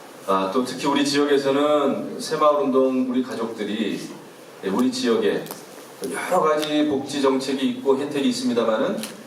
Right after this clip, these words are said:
아직도, 어, 사각지대라는 게 있잖아요. 그런 분들을 위해서 우리가 지난번에 김장도 했듯이, 예, 나라와 또 지자체가 못하는 일을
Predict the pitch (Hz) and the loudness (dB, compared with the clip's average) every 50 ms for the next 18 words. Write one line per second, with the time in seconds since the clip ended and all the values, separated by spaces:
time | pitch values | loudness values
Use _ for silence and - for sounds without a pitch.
0 | - - - - - 165 - 160 160 160 156 - 170 170 170 170 165 165 170 170 | -18 -14 -6 -2 -2 0 0 -2 -4 -6 -2 2 2 4 4 4 2 2 0 0
1 | 170 - - - - - 208 208 - - - 202 220 226 220 - - - 247 226 | -4 -6 -8 -12 -8 -6 -4 -4 -4 -2 -2 0 0 0 0 -2 0 0 2 2
2 | 220 - - 190 185 180 - - - - - - - 107 - - - - - - | 2 0 -2 -4 -6 -6 -6 -6 -4 -4 -2 -2 -2 -4 -4 -6 -10 -14 -16 -18
3 | - - - - - - - - - 254 254 247 - 117 113 120 117 110 107 107 | -18 -20 -20 -20 -20 -12 -4 0 0 2 2 2 0 -2 -2 -2 0 2 2 2
4 | 104 107 110 107 104 104 107 107 104 - - - 107 107 104 101 101 98 95 - | 2 2 0 -2 0 2 2 2 0 0 -4 -6 -4 -4 -2 -2 -2 -2 -4 -4
5 | - - - - 123 117 - - 101 214 - - 220 - - - 92 90 90 - | -2 0 2 2 2 2 0 0 -2 -2 -2 -2 -4 -4 -4 -6 -6 -2 -2 0
6 | 190 - - - - - - - - - - - - - - 87 87 - - - | 0 -2 -4 -8 -12 -14 -16 -16 -18 -18 -20 -16 -8 -4 -2 0 2 2 0 0
7 | - 127 120 - - 127 127 127 123 120 - - - - - - - - - - | 0 0 0 2 2 2 2 2 2 2 0 0 -2 -6 -8 -8 -12 -14 -16 -18
8 | - - - - - - - 110 110 110 110 107 104 - - - - - - - | -18 -20 -20 -20 -12 -6 -2 2 4 6 6 6 4 2 0 -6 -12 -12 -10 -2
9 | 123 127 131 127 131 131 127 127 117 113 110 - 120 120 117 117 113 107 107 113 | 0 2 2 2 2 0 0 0 0 -2 -2 -2 -2 -2 -2 -2 -2 -2 0 0
10 | 107 98 - - | 0 0 -2 -4